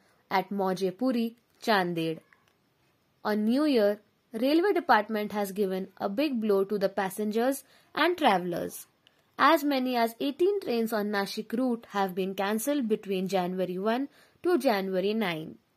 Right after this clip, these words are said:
Therefore, those who travel through this route and plan to go out of town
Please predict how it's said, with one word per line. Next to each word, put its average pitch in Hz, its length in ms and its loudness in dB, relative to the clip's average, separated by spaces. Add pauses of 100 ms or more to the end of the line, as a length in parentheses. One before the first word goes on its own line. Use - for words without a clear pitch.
(360)
Therefore, 190 540 0 (380)
those 349 280 4
who 381 140 6
travel 240 440 4
through 226 220 -2
this 214 280 -2
route 220 360 0 (340)
and 202 260 -2
plan 247 320 2
to 269 60 -6
go 220 240 6
out 202 200 6
of 202 200 0
town 214 400 2